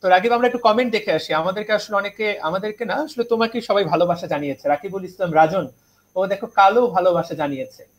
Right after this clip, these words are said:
আমি জানি না এত লাভ থাকতেও কালো দেখাচ্ছে আমার এখানে, কালোই দিস-, দিয়েছে কিনা। আহ, এখানে জান্নাতুল ফেরদৌস লাবণ্য লাভ দিয়েছে। এখানে প্রভা বলেছে, "রাগিব ভাইয়া কেমন আছেন?"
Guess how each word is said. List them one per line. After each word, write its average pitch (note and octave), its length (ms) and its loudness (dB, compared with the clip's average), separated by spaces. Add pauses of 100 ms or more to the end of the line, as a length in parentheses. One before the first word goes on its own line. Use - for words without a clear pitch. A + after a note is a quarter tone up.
(200)
আমি F3+ 160 -6
জানি G3 180 2
না E3+ 120 -2
এত E3+ 140 -8
লাভ F#3+ 400 4 (120)
থাকতেও F#3+ 340 -6
কালো F3+ 420 2
দেখাচ্ছে F3+ 380 -2
আমার D#3 160 -4
এখানে, D3 300 -8
কালোই F3+ 360 -2
দিস-, E3+ 280 -10
দিয়েছে F3+ 300 -8
কিনা। D3+ 240 -12 (600)
আহ, D3+ 300 0 (440)
এখানে G3 540 -2
জান্নাতুল G3+ 420 0
ফেরদৌস G3+ 360 -6
লাবণ্য F#3 400 2
লাভ D#3 360 2
দিয়েছে। E3 500 -4 (400)
এখানে F#3 320 -4
প্রভা F#3+ 640 4 (800)
বলেছে, E3+ 300 -2
"রাগিব D#3 320 0
ভাইয়া F3 300 -2
কেমন D3 320 -4
আছেন?" - 440 -12